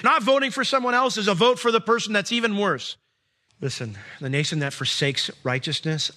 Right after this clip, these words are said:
God will judge. It doesn't say that God will be with the nation that chooses the lesser evil. If we have any hope of doing that which is correct,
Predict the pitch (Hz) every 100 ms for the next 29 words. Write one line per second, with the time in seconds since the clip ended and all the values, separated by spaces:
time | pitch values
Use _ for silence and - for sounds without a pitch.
0 | - 131 123 120 107 127 110 92 - -
1 | _ _ _ - - - 143 151 175 -
2 | 160 147 135 - 143 131 143 139 151 143
3 | 131 127 - - 156 147 147 - 139 123
4 | 147 127 120 131 127 127 135 123 113 107
5 | - _ _ - 170 208 185 254 269 285
6 | 214 196 147 107 - _ - - 170 135
7 | 220 196 175 202 220 - - 208 - 208
8 | 170 131